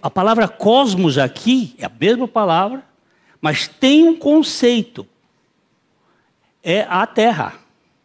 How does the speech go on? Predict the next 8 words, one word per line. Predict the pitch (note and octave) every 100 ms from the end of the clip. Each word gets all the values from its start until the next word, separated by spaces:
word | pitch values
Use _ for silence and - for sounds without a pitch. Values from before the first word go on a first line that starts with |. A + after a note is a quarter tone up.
| _ _ _ _ _ _ _ _ _ _ _ _ _ _
O | G#3 B3
mundo | D4 D#4+ D#4
também | C#4 A3 A#3+ C4
pode | C4 B3+ A#3
ser, | - G#3 G#3+ B3 - _ _ _ _ _ _
é, | E3+ F3+ F3 F3 E3+ D#3+ - -
o | G3+
sistema, | - - C4 - - _ _ B3+ C#4 C#4 F3+ C3+ A2 F#2 F2+